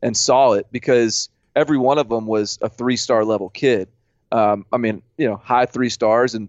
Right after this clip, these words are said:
good players. Not, you know, they weren't, he didn't find just total bums and turn them into studs, but he saw it where other people clearly didn't. Um, and that's, that's pretty, that's pretty remarkable. But, but yeah, I, you know, it's not a, I think the Davis Webb grad transfer was a,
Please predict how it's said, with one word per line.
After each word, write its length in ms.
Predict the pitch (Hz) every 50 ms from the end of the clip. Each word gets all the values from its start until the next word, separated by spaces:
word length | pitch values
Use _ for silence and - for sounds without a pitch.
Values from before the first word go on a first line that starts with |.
| _ _
good 220 | - 131 117 -
players. 480 | - 120 120 113 120 123 131 131 120 -
Not, 220 | 123 120 113 - _
you 100 | 127 123
know, 80 | 110 101
they 100 | 104 113
weren't, 200 | 117 120 110 -
he 120 | - 131 127
didn't 160 | 120 107 95 _ _ _
find 360 | _ _ _ 113 110 107 104
just 180 | 101 107 98 _
total 240 | - 135 120 104 95
bums 380 | _ 104 113 131 135 117 110
and 80 | 110 98
turn 140 | - 120 110
them 120 | 104 104
into 160 | 101 98 98 -
studs, 400 | - - - 107 101 107 110 -
but 160 | - 107 - _ _ _ _ _ _ _ _
he 80 | 151
saw 320 | 160 - - 165 147 139 123
it 40 |
where 140 | 117 117 120
other 160 | 123 123 120
people 260 | 113 120 127 110 107 104
clearly 300 | - - 127 117 107 101
didn't. 480 | 95 - 117 131 120 110 101 92 - _ _ _ _ _ _ _ _ _ _
Um, 520 | - 113 110 107 107 107 104 104 107 101 - _ _ _
and 100 | 110 110
that's, 280 | 110 131 143 - - -
that's 240 | _ 139 139 - -
pretty, 480 | _ - - 139 120 110 101 92 - _
that's 120 | - 127 -
pretty 240 | _ - 147 123 110
remarkable. 600 | 98 98 101 104 107 107 - - - 57 82 95
But, 240 | - 117 110 101 - _ _ _ _ _ _ _ _ _ _ _ _ _ _ _
but 180 | - 160 156 147
yeah, 200 | 160 135 113 104
I, 40 | 117
you 220 | - 95 151 156
know, 100 | 135 117
it's 160 | 120 127 -
not 180 | - 170 147 139
a, 180 | 127 120 110 117 _ - _ _ _ _ _ _ _ _ _ _
I 60 | - 151
think 160 | 160 160 135
the 80 | 131
Davis 340 | 120 120 147 143 139 127 - 110
Webb 260 | 120 131 127 123 110
grad 260 | 107 120 123 127 117
transfer 480 | - - 120 120 123 120 - 135 123 120
was 220 | 113 113 104 104
a, 160 | 107 104 -